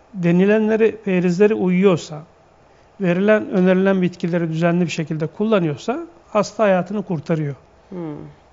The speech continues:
Speaker 1: Ve çok örneği var. İki bin beş yüz kişi var şu anda, e, bizim tanıdığımız, iyileşmiş,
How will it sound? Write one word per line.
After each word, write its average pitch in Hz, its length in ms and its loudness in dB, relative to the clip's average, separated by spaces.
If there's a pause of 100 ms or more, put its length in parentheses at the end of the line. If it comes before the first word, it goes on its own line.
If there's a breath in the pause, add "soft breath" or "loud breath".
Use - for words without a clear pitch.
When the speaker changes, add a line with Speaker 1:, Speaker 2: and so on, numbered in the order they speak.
(360)
Speaker 1:
Ve 214 300 -6
çok 226 240 -2
örneği 175 400 2
var. 147 140 -8
İki 190 260 -6
bin 202 200 -4
beş 214 260 0
yüz - 80 -16
kişi 185 340 -6
var 170 120 0
şu 180 200 -6
anda, 170 360 -4 (640 soft breath)
e, 175 520 -6 (400)
bizim 170 460 -2 (800)
tanıdığımız, 156 840 -2 (120)
iyileşmiş, 170 760 -2